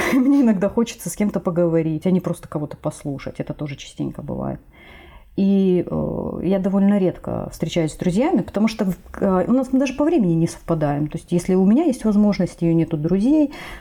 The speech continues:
ну, как обычно, там, э, лень, там, еще что-нибудь, там, че-то не хватает, че-то надо другое сделать. Да. Но у меня есть муж, который мой лучший друг, с которым мы гуляем, с которым мы общаемся. Это, в принципе, комби-, компенсирует. Ну, наверное, надо иногда из дома выбираться и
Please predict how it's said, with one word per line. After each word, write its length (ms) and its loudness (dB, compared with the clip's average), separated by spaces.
ну, 100 2
как 200 -2
обычно, 420 0
там, 460 -2
э, 60 0
лень, 280 4
там, 160 -4
еще 240 -2
что-нибудь, 540 -2
там, 160 -10
че-то 240 -6
не 80 -2
хватает, 480 -2
че-то 180 -8
надо 140 -2
другое 340 0
сделать. 400 -2
Да. 160 -2
Но 140 2
у 60 0
меня 120 0
есть 240 0
муж, 400 0
который 260 0
мой 120 6
лучший 280 0
друг, 360 0
с 80 -16
которым 320 0
мы 80 4
гуляем, 420 2
с 60 -10
которым 320 -2
мы 60 0
общаемся. 500 0
Это, 120 -4
в 40 -20
принципе, 400 -4
комби-, 260 0
компенсирует. 800 0
Ну, 80 4
наверное, 380 4
надо 240 0
иногда 320 4
из 100 0
дома 200 4
выбираться 460 0
и 80 -2